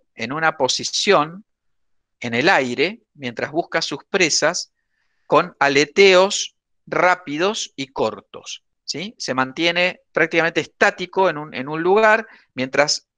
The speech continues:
está buscando sus presas. Acá lo vemos halconeando, pero de costado. Fíjense que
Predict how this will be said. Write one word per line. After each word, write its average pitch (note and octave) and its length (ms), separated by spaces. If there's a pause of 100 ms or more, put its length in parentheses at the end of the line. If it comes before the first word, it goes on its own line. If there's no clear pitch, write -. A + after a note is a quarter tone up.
(160)
está - 280
buscando D3 440
sus - 220
presas. - 540 (880)
Acá D3+ 260
lo D#3 100
vemos E3 400 (460)
halconeando, D#3+ 640
pero C3+ 180
de C3 120
costado. A#2+ 720 (380)
Fíjense D#3+ 600
que C#3+ 320